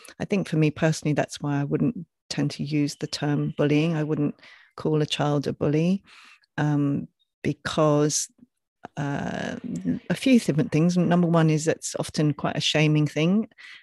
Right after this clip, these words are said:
And if a child is doing those, doing things to other kids, they're already in pain. This doesn't mean we just go, "Oh, they're there, you know, you're in pain. <laughs> Off you go now." Of course, we're gonna need to attend to that. And of course, the most important thing is to actually stop the behavior.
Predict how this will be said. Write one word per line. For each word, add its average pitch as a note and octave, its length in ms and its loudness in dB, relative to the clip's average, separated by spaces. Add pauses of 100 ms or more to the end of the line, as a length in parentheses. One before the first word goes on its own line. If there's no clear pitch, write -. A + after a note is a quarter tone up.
(160)
And D3+ 360 0
if D#3+ 120 -6
a E3 40 -2
child E3 460 2
is D3+ 240 0
doing D3+ 420 2 (260)
those, D3+ 340 -4 (220)
doing E3 460 4
things D3+ 460 4
to - 160 -6
other D#3+ 140 -2
kids, D3 560 0 (240)
they're D3+ 160 0
already D3 380 2
in C#3+ 140 2
pain. C3+ 460 -2 (320)
This D#3+ 120 -4
doesn't E3+ 260 2
mean D#3+ 200 6
we D3+ 80 4
just D3+ 240 0
go, D3+ 340 2 (600)
"Oh, B3 240 8
they're A3+ 240 6
there, E3+ 420 4 (120)
you F#3 120 -6
know, E3+ 160 -2
you're F#3+ 260 4
in F3+ 140 4
pain. F3+ 460 6 (180)
<laughs> - 180 -20
Off - 180 -6
you A3+ 60 -2
go G#3 200 4
now." G3+ 360 2 (440)
Of - 60 -10
course, F3 180 -2
we're F3+ 60 -2
gonna D#3+ 180 2
need D#3 200 -2
to D#3 100 -6
attend E3 300 -2
to - 60 -10
that. D3 120 -2
And - 100 -4
of D3+ 120 -8
course, F#3+ 260 2
the D3+ 80 0
most D3 260 0
important E3 380 0
thing D3 80 2
is C#3+ 140 0
to - 140 -4
actually - 280 -4
stop - 300 -4
the C3+ 100 -6
behavior. D3 640 0